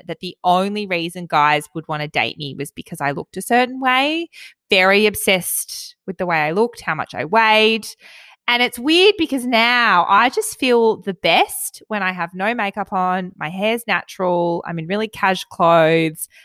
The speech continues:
Like, that's when I feel the best now. I think my most uncomfortable feeling was walking into a nightclub in, like, a tight, short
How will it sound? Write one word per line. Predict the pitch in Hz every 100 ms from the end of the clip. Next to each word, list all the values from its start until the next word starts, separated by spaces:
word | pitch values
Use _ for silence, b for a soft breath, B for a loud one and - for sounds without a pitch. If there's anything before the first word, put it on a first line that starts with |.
| b
Like, | 175 185
that's | 196 - 208
when | 185
I | 175
feel | 170 160
the | 160
best | 160 139 143 - - - -
now. | 175 151 143 269 415 494 _ b b b b
I | 202
think | 269
my | 220 196
most | 190 190 185 247 -
uncomfortable | 208 175 - 180 170 - 190 170
feeling | - 170 165 165 165 - 180 254 277 _ _ -
was | 185 180 165 - - _ _
walking | 185 190 190 208
into | 180 170 185
a |
nightclub | 170 170 165 - - 165 156
in, | - 175
like, | 156 156
a | 175
tight, | - 175 160 - -
short | - 170 156